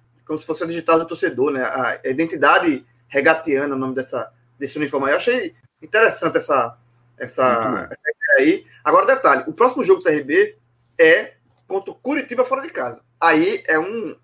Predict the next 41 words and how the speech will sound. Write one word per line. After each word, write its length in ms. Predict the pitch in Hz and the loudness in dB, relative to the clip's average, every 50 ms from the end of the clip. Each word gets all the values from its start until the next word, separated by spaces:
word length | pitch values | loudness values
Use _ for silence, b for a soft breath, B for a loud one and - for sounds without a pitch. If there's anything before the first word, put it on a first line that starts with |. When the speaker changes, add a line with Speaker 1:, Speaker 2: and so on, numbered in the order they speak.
| _ _ | _ _
Speaker 1:
teste 260 | 170 151 147 - 160 | -4 -4 -4 -6 -8
bem 160 | 160 151 156 | -6 -6 -4
pesado. 400 | 156 220 220 190 143 120 104 98 | -2 -2 -2 -2 -4 -6 -8 -8
Speaker 2:
Pesado. 300 | 92 87 - 85 - - _ _ _ _ _ _ _ _ | -10 -12 -14 -14 -16 -18 _ _ _ _ _ _ _ _
Pesado. 480 | - 113 117 113 110 92 80 73 - - | -8 -6 -4 -4 -4 -6 -6 -8 -10 -6
Speaker 1:
Curitiba 400 | - 185 175 180 - - 208 - | -2 -2 -2 -2 0 -2 -2 0
fora 160 | 196 214 233 | 0 -2 -2
de 60 | - | -4
Speaker 2:
Pesado. 180 | - 196 131 110 | -4 -4 -4 -4
Speaker 1:
casa. 180 | - - b b b b b b _ _ _ - | -4 -6 b b b b b b _ _ _ -2
É 140 | 143 165 | -2 0
um 60 | 170 165 | 0 -2
time 160 | 180 190 175 | -4 -6 -4
que 80 | - | 0
tá 80 | - 180 | 2 2
no 80 | 180 180 | 4 4
G 100 | 202 202 | 2 2
quatro 300 | - 196 214 262 - - | 4 4 4 4 2 0
contra 160 | 254 254 254 | -6 -6 -4
o 40 | 240 | -4
vice-líder. 440 | 254 254 - 302 220 156 135 127 | -4 -4 -2 0 0 0 2 2
É 80 | 104 147 | 0 0
um 80 | 160 - | 0 -2
time, 240 | - 175 185 180 - | -4 -8 -8 -4 -2
é 80 | 170 160 | -2 -2
um 100 | 185 165 | 0 0
jogo 220 | 151 180 196 - | 0 0 0 0
pesa-, 380 | - 233 254 262 - - - _ | 0 -2 -2 -2 -4 -8 -8 _
pesado, 440 | - 202 226 - 175 190 - - b b b b b _ | 0 0 2 2 2 2 2 0 b b b b b _
mas 140 | - 202 208 | -2 -2 0
também 240 | 233 233 262 262 - - _ | 0 0 -2 -2 -4 -4 _
serve 300 | - 233 226 247 269 233 | 2 2 2 2 -2 -4
de 80 | 220 254 | -4 -2
um 60 | 240 | 0
grande 180 | 240 277 - - | 0 -2 -2 -4
te-, 500 | - 262 254 196 175 170 170 - 160 156 | -6 -4 -4 -4 -4 -6 -6 -8 -8 -8
de 100 | 165 - | -10 -6
um 40 | |
teste 200 | - 190 185 - | -4 -4 -4 -4
interessante, 460 | - 254 254 - - - 233 175 - - | -4 -4 -4 -4 -6 -6 -6 -6 -6 -6
né? 120 | - - | -10 -14